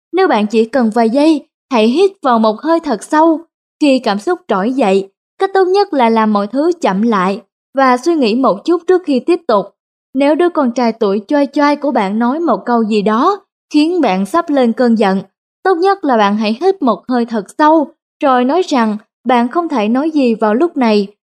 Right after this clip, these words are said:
rồi rời khỏi phòng tìm một khoảng không gian để suy nghĩ và bình tâm lại. Nếu cần, bạn có thể ra khỏi nhà một lúc, rồi quay lại nói chuyện với nó sau.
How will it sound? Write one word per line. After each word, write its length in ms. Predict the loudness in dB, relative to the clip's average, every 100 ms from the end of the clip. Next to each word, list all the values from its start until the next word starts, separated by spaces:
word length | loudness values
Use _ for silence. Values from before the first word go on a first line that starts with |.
| _
rồi 180 | 0 2
rời 180 | 2 0
khỏi 200 | 0 -4
phòng 340 | 0 0 0 -2
tìm 160 | -2 0
một 140 | -2 -4
khoảng 260 | -6 -6
không 280 | -4 -2 0
gian 220 | 0 2
để 140 | 0 -2
suy 240 | 0 0
nghĩ 360 | 0 0 -4 -8 _ _ -2
và 200 | 0 2
bình 220 | 0 -2
tâm 200 | -2 -2
lại. 380 | 0 0 -2 -4 _ _ _ _ -2
Nếu 160 | -2 0
cần, 280 | 0 0 -2 -8 _
bạn 180 | -2 0
có 100 | -2
thể 300 | -2 0 0
ra 200 | 0 -2
khỏi 220 | -2 -4
nhà 260 | -2 -2 0
một 180 | -2 0
lúc, 240 | 0 0 -2 _ _ -2
rồi 180 | 0 2
quay 200 | 2 2
lại 220 | 2 2
nói 160 | -2 -2
chuyện 300 | -2 -2 0
với 200 | 0 0
nó 260 | 0 -2 0
sau. 260 | 2 2